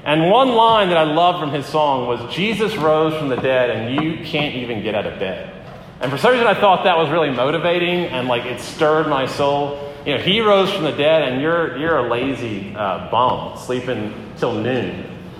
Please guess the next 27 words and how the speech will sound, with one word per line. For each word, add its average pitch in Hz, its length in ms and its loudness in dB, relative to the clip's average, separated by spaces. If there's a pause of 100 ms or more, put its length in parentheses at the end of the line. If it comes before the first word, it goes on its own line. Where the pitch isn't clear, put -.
(120)
Get 180 140 2
out 196 160 6
of 180 100 0
bed 170 240 4
and 139 160 -2
serve 165 340 0
him." - 260 -6 (540)
And, 151 360 2
uh, 147 280 4
and 151 160 0
that's 214 220 0
really 165 320 2
bad 127 340 0
theology. 98 460 -4 (220)
And 127 80 -4
that's 160 240 0
not, 156 640 0
that's 156 240 -2
not 165 260 4
what's 151 160 -2
going 143 240 0
on 123 140 0
right 120 180 0
here 117 100 0
in 107 80 -2
this 101 120 -6
passage. 98 380 -2